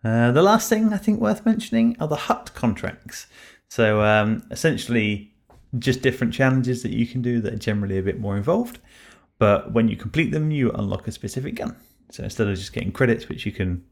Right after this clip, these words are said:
accrue and spend on star cards and guns and costumes, uh, they would just unlock a gun. Wait, yeah,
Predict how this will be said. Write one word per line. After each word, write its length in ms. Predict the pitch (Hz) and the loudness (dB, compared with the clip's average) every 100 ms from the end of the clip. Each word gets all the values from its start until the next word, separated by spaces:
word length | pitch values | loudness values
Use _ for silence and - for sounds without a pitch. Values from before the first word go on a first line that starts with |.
| _ _ _ - | _ _ _ -10
accrue 360 | - - 113 95 | -6 0 0 0
and 140 | 92 | -4
spend 300 | - 92 87 | -2 -2 0
on 320 | 87 87 87 _ _ _ _ | 0 -2 -6 _ _ _ _
star 260 | - - 98 | -10 -2 -2
cards 320 | - 95 90 | -2 -2 -2
and 300 | 87 87 90 | -4 -4 0
guns 320 | 95 110 110 | 2 4 4
and 380 | 98 92 92 92 _ _ - | 2 0 -2 -4 _ _ -10
costumes, 640 | - 120 - 123 110 113 - - - - - - - | -4 -2 0 2 4 2 0 -14 -18 -18 -20 -14 -2
uh, 300 | 92 92 90 | 2 4 4
they 180 | 90 92 | 4 4
would 160 | 90 | 2
just 240 | 90 92 - | 0 -4 -4
unlock 300 | 95 90 - | -6 -4 -4
a 60 | |
gun. 260 | 90 92 - | -4 -6 -6
Wait, 240 | - - - - | -4 -4 -4 -6
yeah, 140 | - | -6